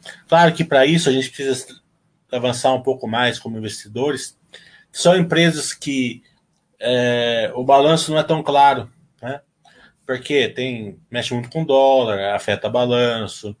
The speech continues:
tem depreciação e amortização alta. É, então,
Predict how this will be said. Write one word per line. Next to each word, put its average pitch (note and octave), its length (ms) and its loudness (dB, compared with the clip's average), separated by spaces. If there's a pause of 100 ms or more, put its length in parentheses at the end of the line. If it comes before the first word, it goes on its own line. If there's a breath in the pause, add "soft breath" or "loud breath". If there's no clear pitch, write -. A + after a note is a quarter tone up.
(540 loud breath)
tem A2 600 -4
depreciação A2 640 -4
e G#2+ 40 -2
amortização G#2+ 680 -4
alta. A2+ 680 -2 (960 soft breath)
É, G#2 840 0
então, C3 680 2